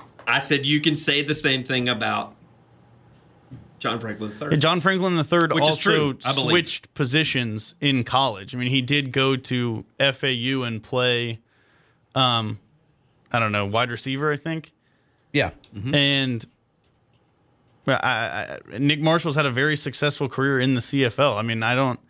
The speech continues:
Speaker 1: I don't disagree
Speaker 2: I
Speaker 1: with
Speaker 2: don't
Speaker 1: that. Yeah, he's one of the heroes of,
Speaker 2: I don't
Speaker 1: of,
Speaker 2: know how
Speaker 1: of
Speaker 2: this turned
Speaker 1: the
Speaker 2: into,
Speaker 1: team.
Speaker 2: like, me being, like, d-, d-, th-, I, this happens every time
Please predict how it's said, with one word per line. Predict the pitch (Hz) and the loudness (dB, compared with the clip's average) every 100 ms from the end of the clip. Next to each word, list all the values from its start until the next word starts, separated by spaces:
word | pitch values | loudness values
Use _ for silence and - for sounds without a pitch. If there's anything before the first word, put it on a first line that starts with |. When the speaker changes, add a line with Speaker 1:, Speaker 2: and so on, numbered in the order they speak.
| - | -6
Speaker 1:
I | - | -2
don't | 311 285 | 0 0
disagree | 262 226 160 | -2 0 0
Speaker 2:
I | |
Speaker 1:
with | 160 | 2
Speaker 2:
don't | 175 196 | 2 2
Speaker 1:
that. | 180 | 0
Yeah, | 226 151 | 0 0
he's | 214 240 | -2 0
one | 262 | 0
of | 220 | 0
the | 170 | 0
heroes | 147 226 240 196 160 | -2 -2 -2 -2 0
of, | 156 139 | -2 2
Speaker 2:
I | 165 | 2
don't | |
Speaker 1:
of, | 202 | 4
Speaker 2:
know | 196 | 2
how | 147 190 | 4 2
Speaker 1:
of | |
Speaker 2:
this | 190 180 | 2 0
turned | - 180 165 | 2 2 2
Speaker 1:
the | |
Speaker 2:
into, | 170 185 | 2 2
Speaker 1:
team. | 160 | 2
Speaker 2:
like, | 147 127 | 0 0
me | 131 151 160 | 0 2 0
being, | 127 143 143 139 123 | 2 2 4 2 -2
like, | 135 127 110 - | -2 -2 -2 -10
d-, | 131 139 127 | -12 -10 -12
d-, | 127 101 110 64 67 - 135 123 135 151 | -12 -12 -14 -16 -18 -8 -6 -2 -2 -2
th-, | 127 | -2
I, | 110 135 | 0 0
this | 147 160 | -2 -2
happens | 180 - | -2 0
every | 156 165 | 2 2
time | 143 160 147 | 2 4 2